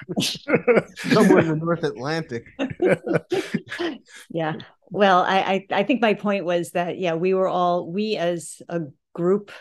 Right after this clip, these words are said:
Speaker 3: in the, I won't even name years, were closer to processualism, if not within processualism. So you're not gonna be describing things in any sort of biblical
Speaker 1: My problem was I could never figure out, okay, it's the Iron two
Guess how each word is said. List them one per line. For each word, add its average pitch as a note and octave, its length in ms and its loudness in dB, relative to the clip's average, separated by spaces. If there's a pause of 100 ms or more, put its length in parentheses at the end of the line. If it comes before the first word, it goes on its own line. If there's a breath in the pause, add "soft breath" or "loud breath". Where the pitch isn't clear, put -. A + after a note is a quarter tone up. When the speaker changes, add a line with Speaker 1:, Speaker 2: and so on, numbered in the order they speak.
Speaker 3:
in E3 260 -2
the, D#3 380 2
I D#3 80 -4
won't E3+ 220 0
even F#3+ 260 -2
name F3 440 0 (140)
years, D#3+ 720 0
were D#3+ 320 -2 (100)
closer G#3 480 0
to E3 180 -10
processualism, D3+ 800 -4
if F#3 100 -6
not G#3 200 0
within B3 300 -2
processualism. D#3+ 720 -6
So D#3+ 140 -10
you're D#3+ 180 -4
not D#3+ 160 -4
gonna D#3+ 140 -4
be D3 280 -6 (520 soft breath)
describing D#3+ 480 0
things D3+ 280 -6
in D3+ 120 -4
any D3+ 180 -6
sort D3+ 240 -6
of C#3+ 140 -10
biblical F#3 200 -4
Speaker 1:
My A3 280 6
problem G#3+ 520 4
was G#3 300 6
I F#3 160 4
could F3+ 220 -2
never G3 280 6
figure G3 320 2
out, E3+ 100 6
okay, C#3 300 2 (580 soft breath)
it's C#3+ 200 2
the E3 200 6
Iron F#3 440 4
two E3 500 2